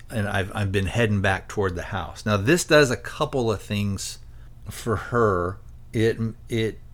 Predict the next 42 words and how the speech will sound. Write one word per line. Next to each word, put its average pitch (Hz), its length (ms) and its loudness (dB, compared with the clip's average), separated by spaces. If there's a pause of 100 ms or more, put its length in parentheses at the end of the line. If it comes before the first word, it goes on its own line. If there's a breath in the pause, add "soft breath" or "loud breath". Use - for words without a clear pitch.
(380)
kind 143 300 0
of 107 160 0
goes 117 260 2
back 107 420 0
to 117 100 -4
the 107 120 0
thing 110 340 -2
where 101 180 -2
Aiden 110 380 0
had 95 200 0
said, 101 360 0
you 101 60 -2
know, 92 80 -2
"We 98 140 -2
can't 110 380 0
leave, 104 300 2
we 104 100 -2
can't 98 280 -4
get 101 120 0
out 98 260 2
of 90 60 0
here," 92 440 -2 (500 loud breath)
sort 160 480 8
of 139 220 8
in 120 140 2
a 104 80 4
literal 127 500 6
sense 123 320 0
of 101 140 4
it's 101 120 0
just - 280 -2
too 107 160 0
hard 107 640 -2 (460)
to 117 100 -2
get 110 220 2
out 110 240 6
of 113 140 2
here 113 260 0
because 101 460 -2
of 92 160 -2
the 90 100 -2
weather. 110 500 0